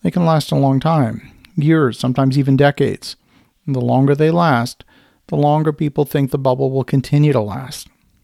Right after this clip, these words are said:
Investors start to believe that property and stock prices will go up forever.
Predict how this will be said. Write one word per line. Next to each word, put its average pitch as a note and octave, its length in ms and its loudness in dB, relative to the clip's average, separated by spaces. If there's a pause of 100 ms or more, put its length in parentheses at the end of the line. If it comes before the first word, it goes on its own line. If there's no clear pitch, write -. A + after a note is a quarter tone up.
(160)
Investors C#3 680 0
start C3 260 -4
to C#3+ 80 -4
believe C#3 340 0
that C#3 160 -2
property D3 380 0
and C#3+ 100 0
stock C3+ 260 -2
prices C3 400 -2
will C3 80 0
go B2 180 0
up A#2 100 -4
forever. B2 540 -2